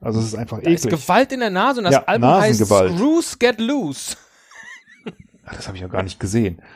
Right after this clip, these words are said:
Speaker 1: Meine Güte.
Speaker 2: Das ist ein etwas härteres Album, denk ich mal.
Speaker 1: Und, äh, die Beschreibung zu dem Cover:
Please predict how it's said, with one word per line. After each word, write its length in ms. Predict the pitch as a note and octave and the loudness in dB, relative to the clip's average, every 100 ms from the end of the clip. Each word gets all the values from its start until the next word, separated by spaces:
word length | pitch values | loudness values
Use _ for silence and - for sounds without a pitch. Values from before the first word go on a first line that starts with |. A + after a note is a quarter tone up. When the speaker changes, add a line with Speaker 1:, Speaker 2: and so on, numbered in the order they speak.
| - - | -20 -12
Speaker 1:
Meine 540 | F#2 F2+ A2 C3+ A#2 | -4 2 6 6 4
Güte. 480 | G#2 A#2+ A#2 F#2 F#2 _ _ _ - - - - C4+ - _ - - - _ C6+ _ _ _ A3 - _ _ _ _ - - - - - _ - | 0 -4 -2 -6 -6 _ _ _ -20 -14 -14 -6 -6 -6 _ -10 -8 -8 _ _ _ _ _ -16 -16 _ _ _ _ -20 -20 -20 -20 -20 _ -4
Speaker 2:
Das 200 | G3 C4 | -2 -2
ist 100 | - | -2
ein 140 | F#3+ | 0
etwas 340 | F3+ G3+ F#3 | 2 2 2
härteres 480 | F3+ E3+ F3 C3+ C3 | 2 0 -2 -4 -4
Album, 420 | B2+ B2 A#2 A2 | -4 -6 -6 -10
denk 220 | A#2+ B2 A2+ | -6 -6 -8
ich 160 | A2+ | -10
mal. 180 | A2+ F#2+ D#3 F#3 B2+ | -12 -12 -10 -8 -4
Speaker 1:
Und, 280 | G#2+ - - | -6 -4 4
äh, 240 | G2+ G2 | 6 6
die 100 | F#2 | 2
Beschreibung 560 | F2+ - F#2+ A#2 D3+ C#3 | -6 0 4 4 2 -6
zu 100 | C3 | -8
dem 140 | B2+ | -8
Cover: 340 | - C3 C3+ | -4 -2 -2